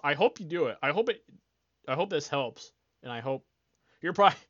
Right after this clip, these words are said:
<laughs> he probably thinks I totally ignored him. Now he's not gonna do it 'cause last, I don't think, yeah, 'cause last week I didn't even touch on the second half.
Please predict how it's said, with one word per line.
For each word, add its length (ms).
<laughs> 240
he 140
probably 220
thinks 220
I 80
totally 320
ignored 340
him. 120
Now 120
he's 140
not 100
gonna 160
do 240
it 240
'cause 260
last, 320
I 80
don't 100
think, 220
yeah, 220
'cause 260
last 260
week 200
I 140
didn't 100
even 140
touch 260
on 220
the 80
second 320
half. 280